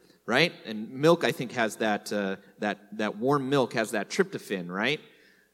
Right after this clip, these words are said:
You know, kind of makes you sleepy, drowsy. That's why you have warm milk before bed. Anyway. Okay.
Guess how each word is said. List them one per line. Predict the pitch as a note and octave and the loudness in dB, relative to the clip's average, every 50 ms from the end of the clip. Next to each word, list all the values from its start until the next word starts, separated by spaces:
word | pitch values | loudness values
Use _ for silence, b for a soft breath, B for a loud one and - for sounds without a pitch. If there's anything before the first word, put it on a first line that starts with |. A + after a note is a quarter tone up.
| _ _ | _ _
You | G2+ G2+ A2+ | -12 -12 -12
know, | A#2 | -10
kind | - - B2 A2 | -10 -8 -8 -6
of | G#2+ | -6
makes | G#2+ G#2+ G#2+ - - | -6 -6 -6 -8 -10
you | F#2+ | -10
sleepy, | E2+ - - - B2 C#3 C#3 B2+ - C3+ B2+ B2 A#2 | -12 -12 -12 -10 -8 -8 -10 -8 -10 -10 -10 -10 -10
drowsy. | A2+ A#2 A2+ A#2+ A#2+ A#2+ A#2+ A#2 A2 A#2 A#2 A#2 A#2 A#2+ A#2 - | -10 -8 -6 -2 -2 -2 -2 -2 -4 -4 -4 -4 -4 -6 -6 -6
That's | A#2+ B2+ C3 - - | -6 -6 -6 -4 -4
why | B2+ A#2 | -4 -4
you | A2+ B2+ | -2 -4
have | B2 A2 G2 - - - A#2 | -4 -6 -6 -10 -14 -14 -10
warm | A#2+ A#2+ A2+ A2 A2+ | -8 -8 -6 -6 -6
milk | A#2 A2+ - | -8 -8 -10
before | A2 G2+ - A#2+ A2+ | -12 -12 -8 -6 -6
bed. | G2 - G#2+ F2+ - - - | -4 -4 -4 -4 -4 -4 -2
Anyway. | C#3+ D#3 B2+ F#2 E2+ F2+ b b b b b b b b b b b b b b b _ _ _ _ _ _ _ _ _ _ - - - _ _ - | 0 2 2 2 0 -4 b b b b b b b b b b b b b b b _ _ _ _ _ _ _ _ _ _ -20 -20 -20 _ _ 0
Okay. | A#2 A2 - A#2+ A#2+ C3 C3+ | 0 2 4 4 4 4 2